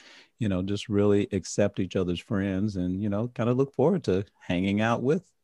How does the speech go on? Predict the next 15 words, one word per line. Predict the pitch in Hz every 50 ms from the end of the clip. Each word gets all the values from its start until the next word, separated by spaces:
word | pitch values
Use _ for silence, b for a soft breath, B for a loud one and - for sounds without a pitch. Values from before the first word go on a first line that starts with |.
| _
different | - 98 - 104 92 87 - -
couples | - - 85 85 - - 107 101 120 131 120
and, | 92 87 87 87 90 95 98
you | 95
know, | 87 85 92 117 - _
former | - 92 92 95 95 92 90
friendships | - - 101 95 98 - - 104 95 107 110 -
and | - 87 87 85 - _
all | - 113 117 107
of | 87 82
that. | 76 69 - - -
So | - - 78 78 78 80 b b b b b b b b b _ -
for | 120 110
us, | 107 107 107 -
again, | 104 95 95 95 95 92 92 95